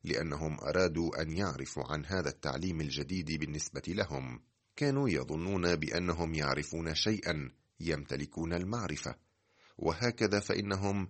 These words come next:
لا يرون حاجتهم إلى مخلص، وهذا من أخطر المواقف التي تودي بصاحبها في نهاية الأمر إلى الهلاك الأبدي، لأنه يصر على رفضه للحق.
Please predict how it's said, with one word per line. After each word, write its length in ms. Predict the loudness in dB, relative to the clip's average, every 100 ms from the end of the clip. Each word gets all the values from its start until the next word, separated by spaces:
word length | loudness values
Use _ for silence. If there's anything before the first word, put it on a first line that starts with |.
| -4
لا 220 | -2 0
يرون 480 | 2 2 2 2 -2
حاجتهم 800 | -2 -4 -2 -2 -2 0 0 -2 -2
إلى 180 | -2 -2
مخلص، 680 | -4 -4 -4 -4 -6 -6 -8 _ _ _ -6
وهذا 460 | -4 2 2 4
من 200 | 0 -4 -4
أخطر 400 | -8 -8 -4 -2
المواقف 760 | 0 0 0 2 0 -2 -6 -8 -18 -20 -4
التي 360 | 0 0 0 -4
تودي 480 | -2 0 0 -2 -2
بصاحبها 880 | 0 0 0 0 -2 -2 -2 -2
في 180 | -4 -4
نهاية 400 | -4 -2 -2 -2 -4
الأمر 460 | -2 -2 -2 -4 -6 -20 _ -4
إلى 140 | 2 2
الهلاك 480 | 2 -2 -2 -2
الأبدي، 600 | -6 -2 -4 -4 -10 -12 -16 _ _ _
لأنه 480 | -4 -2 -2 -2 -2
يصر 520 | -2 0 0 0 -2
على 280 | -2 0 0
رفضه 460 | -2 -4 -6 -4 -2
للحق. 480 | -4 -8 -14 -12